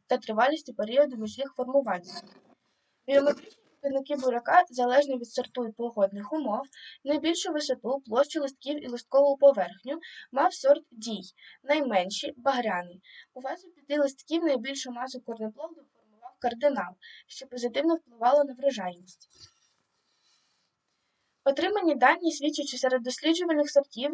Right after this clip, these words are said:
найбільш врожайний у поліських умовах виявився сорт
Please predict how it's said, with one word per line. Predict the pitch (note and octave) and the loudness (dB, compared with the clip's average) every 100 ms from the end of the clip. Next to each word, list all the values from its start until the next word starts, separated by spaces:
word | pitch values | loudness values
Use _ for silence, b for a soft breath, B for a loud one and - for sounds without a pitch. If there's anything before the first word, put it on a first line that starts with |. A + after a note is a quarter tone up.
| - | -2
найбільш | C4 C#4+ C#4 G#3+ G#3+ C4 - | 4 4 4 -4 -8 -6 -6
врожайний | B3 C#4 C#4+ G#3+ G3+ B3 D4 | 4 6 6 4 -4 -4 -6
у | B3+ | -6
поліських | C#4 D4+ D#4+ D#4 - | -2 0 -2 -4 0
умовах | B3 C#4 F4 E4 - | 2 0 -2 -20 -4
виявився | C#4 D#4+ D#4+ C#4 - B3 | 0 0 0 -2 -2 -6
сорт | A#3+ C4 | 0 -2